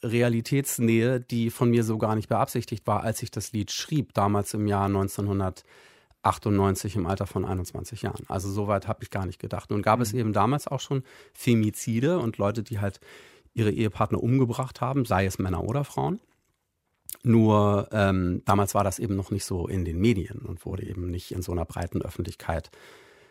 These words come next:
Speaker 1: äh, über Landesgrenzen hinweg diskutiert.
Speaker 2: Aber das
Speaker 1: So.
Speaker 2: heißt, da steckt auch viel Wandel in Ihnen oder der aus Ihnen herauskommt, dass Sie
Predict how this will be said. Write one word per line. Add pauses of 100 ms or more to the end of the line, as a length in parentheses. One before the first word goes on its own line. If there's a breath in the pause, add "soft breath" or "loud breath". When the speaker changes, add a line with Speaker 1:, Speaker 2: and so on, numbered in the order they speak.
(180 loud breath)
Speaker 1:
äh,
über
Landesgrenzen
hinweg (560 soft breath)
diskutiert. (140)
Speaker 2:
Aber
das
Speaker 1:
So.
Speaker 2:
heißt,
da
steckt
auch
viel
Wandel
in
Ihnen
oder
der
aus
Ihnen
herauskommt,
dass
Sie